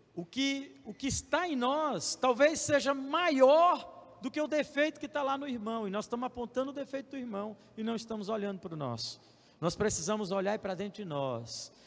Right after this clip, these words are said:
Nós precisamos, queridos, consertar nossas vidas pra depois tentar ajudar outras pessoas. Aleluia. Portanto,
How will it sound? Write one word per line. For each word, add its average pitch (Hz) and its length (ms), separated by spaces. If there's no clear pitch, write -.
Nós 147 180
precisamos, 208 600
queridos, 190 520
consertar 208 680
nossas 202 720
vidas 147 720
pra 160 120
depois 175 760
tentar 175 380
ajudar 165 460
outras 160 300
pessoas. - 840
Aleluia. 165 580
Portanto, 233 520